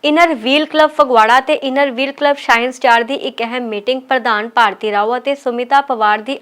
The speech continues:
ਅਗਵਾਈ ਵਿੱਚ ਸਥਾਨਕ ਰਿਜ਼ੋਰਟ ਵਿਖੇ ਹੋਈ। ਇਸ ਮੀਟਿੰਗ ਵਿੱਚ ਵਿਸ਼ੇਸ਼ ਤੌਰ ਤੇ ਡਿਸਟ੍ਰਿਕਟ ਚੇਅਰਪਰਸਨ ਮਿਸਿਜ਼ ਪ੍ਰੀਤੀ ਖਜੂਰੀਆ ਪਹੁੰਚੇ, ਜਿਨ੍ਹਾਂ ਦਾ ਕਲੱਬ ਮੈਂਬਰਾਂ ਵੱਲੋਂ ਨਿੱਘਾ ਸਵਾਗਤ ਕੀਤਾ ਗਿਆ।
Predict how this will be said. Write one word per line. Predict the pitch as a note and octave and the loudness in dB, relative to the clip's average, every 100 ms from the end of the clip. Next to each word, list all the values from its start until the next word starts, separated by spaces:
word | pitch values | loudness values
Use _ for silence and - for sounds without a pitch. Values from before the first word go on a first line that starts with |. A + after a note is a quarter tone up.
| A#3 | -6
ਅਗਵਾਈ | G#3 G3+ G#3+ | -2 -2 -2
ਵਿੱਚ | B3 C4+ | -6 -8
ਸਥਾਨਕ | C#4 - A3 A#3 B3+ | -10 -4 -4 -2 -4
ਰਿਜ਼ੋਰਟ | B3+ G#3 A3 A3+ | -4 -2 -2 -4
ਵਿਖੇ | B3+ B3+ C#4+ | -8 -4 -4
ਹੋਈ। | C4 G#3 F#3 - _ - - D4 | 0 -2 -2 -10 _ -20 -8 -6
ਇਸ | D4 | -2
ਮੀਟਿੰਗ | D4 D4+ D#4 | 0 0 -2
ਵਿੱਚ | D4+ D#4 | -4 -6
ਵਿਸ਼ੇਸ਼ | C4+ - A#3+ C4 | -8 -2 -2 0
ਤੌਰ | D4 C#4 | 0 0
ਤੇ | C4+ D4 | 0 -4
ਡਿਸਟ੍ਰਿਕਟ | A3+ A3 - C4+ | -2 -4 -6 -8
ਚੇਅਰਪਰਸਨ | C4 B3 A#3+ G3+ - B3+ B3+ | -4 -4 -2 -6 -4 -6 -6
ਮਿਸਿਜ਼ | A#3+ B3 C#4+ | -6 -6 -8
ਪ੍ਰੀਤੀ | - - B3+ C4 | -8 -10 -8 -6
ਖਜੂਰੀਆ | D4 B3+ A#3 A3+ B3+ | -8 -6 -6 -2 -4
ਪਹੁੰਚੇ, | C4 G#3+ A3 B3 G3 - _ - _ | -2 -6 -4 -4 -4 -6 _ -20 _
ਜਿਨ੍ਹਾਂ | D4+ D#4 | 0 2
ਦਾ | D#4+ | 2
ਕਲੱਬ | D#4 C#4 C#4+ | 2 2 2
ਮੈਂਬਰਾਂ | C#4 A#3 G#3+ A#3+ | 2 -2 0 0
ਵੱਲੋਂ | B3+ C#4 | 0 -2
ਨਿੱਘਾ | C4+ B3+ C#4+ | -2 0 -2
ਸਵਾਗਤ | C#4+ C4 B3+ B3+ | 0 0 0 -2
ਕੀਤਾ | A#3+ - F#3+ | -8 -6 -6
ਗਿਆ। | G3 F3 | -2 -4